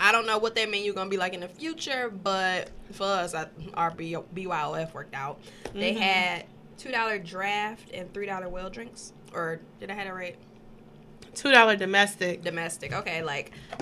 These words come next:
Speaker 1: honestly, guys, I really don't even know what that means, but
Speaker 2: It's just Beyonce. So
Speaker 1: Whatever.
Speaker 2: two dollar domestic is, like, Bud Light, Budweiser, Miller Lite,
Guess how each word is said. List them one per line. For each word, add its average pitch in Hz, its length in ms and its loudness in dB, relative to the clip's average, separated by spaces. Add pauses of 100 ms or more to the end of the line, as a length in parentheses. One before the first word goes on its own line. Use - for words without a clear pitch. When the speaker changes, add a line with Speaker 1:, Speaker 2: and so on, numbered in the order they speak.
(160)
Speaker 1:
honestly, 240 300 -2
guys, 247 240 -2
I 196 100 -2
really 185 240 -4
don't 226 120 -4
even 208 160 -6
know 185 80 -6
what 185 100 -8
that 160 180 -6
means, 185 540 -10
but 160 540 -4
Speaker 2:
It's 202 120 -12
just - 220 -18
Beyonce. - 1400 -6 (640)
So - 220 4
Speaker 1:
Whatever. 247 120 2
Speaker 2:
two 330 80 4
dollar 311 240 6
domestic 226 440 2
is, 196 120 -4
like, 185 200 -2 (260)
Bud 202 360 4
Light, 190 460 4
Budweiser, 185 760 2
Miller 185 320 0
Lite, 175 460 2